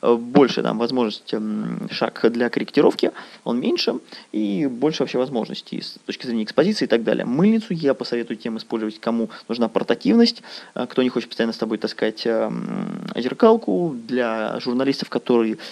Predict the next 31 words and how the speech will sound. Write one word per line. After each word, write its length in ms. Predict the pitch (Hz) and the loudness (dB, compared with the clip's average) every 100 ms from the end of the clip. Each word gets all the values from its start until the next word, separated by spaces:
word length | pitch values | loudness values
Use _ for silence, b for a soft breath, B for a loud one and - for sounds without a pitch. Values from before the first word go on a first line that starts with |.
| B - | B -10
не 200 | 127 127 | -4 -2
занимаются 340 | 117 117 113 | -2 -4 -4
профессиональными 540 | - - 120 113 113 110 | -8 -6 -2 0 0 -2
обзорами, 340 | 113 117 110 | 0 0 0
то 80 | - | -2
есть 160 | - - | -8 -4
видео, 320 | 165 208 202 | 0 4 4
то 80 | - | 2
есть, 120 | - | -4
в 20 | |
принципе, 340 | 175 190 - | -4 -4 -4
для 300 | - 107 113 | -4 -2 -2
съемки 680 | - - 120 113 110 107 104 101 | -4 -2 0 0 0 0 0 0
того 240 | 110 113 | 0 0
же 240 | 107 104 - | -2 -6 -4
планшета 500 | 110 117 185 202 190 B B B - | -4 -2 -2 0 -2 B B B -6
с 60 | |
разных 220 | 131 127 | -2 -2
сторон 260 | - 123 120 | 0 2 2
хватит. 460 | - 139 220 180 160 | -2 0 2 2 -2
Ну, 100 | 170 | -4
конечно, 300 | 131 123 127 | -4 -2 -4
могут 180 | 120 | -4
быть 140 | 113 - | -6 -8
искажения, 440 | - 127 196 214 | -2 2 4 2
но 360 | 123 127 185 - | 2 -2 -2 -4
это, 500 | 117 123 - 123 123 | -4 -4 0 2 2
м, 220 | 120 117 117 | 0 -4 -6
как 120 | 110 | -6
говорится, 420 | 104 110 - 110 B B B - | -4 -4 -6 -10 B B B -8
поправимо. 520 | - 127 156 110 - | 0 2 2 -2 -6